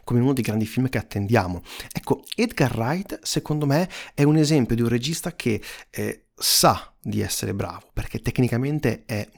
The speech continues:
mostruoso e cerca di andare ad esplorare il più possibile diversi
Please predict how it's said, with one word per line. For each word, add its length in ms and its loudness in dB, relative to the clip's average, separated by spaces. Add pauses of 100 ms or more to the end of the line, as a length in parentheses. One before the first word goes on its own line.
mostruoso 680 0 (300)
e 100 0
cerca 520 0
di 280 -4
andare 420 -2
ad 80 -4
esplorare 420 0
il 80 -2
più 100 -4
possibile 800 -2
diversi 680 -4